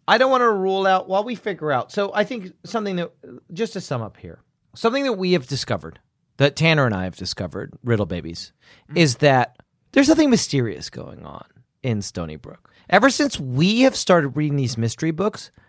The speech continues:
Speaker 1: there are a lot more crimes and criminals
Speaker 2: Right.
Speaker 1: swarming over the boundaries of Stony Brook and committing crimes and doing crimes.
Speaker 2: I
Speaker 1: So
Speaker 2: think so,
Speaker 1: that's,
Speaker 2: too.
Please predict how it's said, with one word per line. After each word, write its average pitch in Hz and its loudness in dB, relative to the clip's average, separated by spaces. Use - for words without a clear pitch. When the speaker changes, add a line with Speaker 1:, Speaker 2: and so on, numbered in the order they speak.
Speaker 1:
there - 2
are 135 4
a 101 -6
lot 92 -2
more 185 4
crimes 180 2
and 170 -2
criminals 107 -4
Speaker 2:
Right. 104 -16
Speaker 1:
swarming 208 -2
over 185 4
the 170 -2
boundaries 165 2
of 143 -8
Stony 151 -2
Brook 123 -4
and 120 -4
committing 143 -2
crimes 127 -2
and 120 -8
doing 113 -2
crimes. - -10
Speaker 2:
I 165 -8
Speaker 1:
So 190 8
Speaker 2:
think 208 2
so, 254 8
Speaker 1:
that's, - 2
Speaker 2:
too. - -18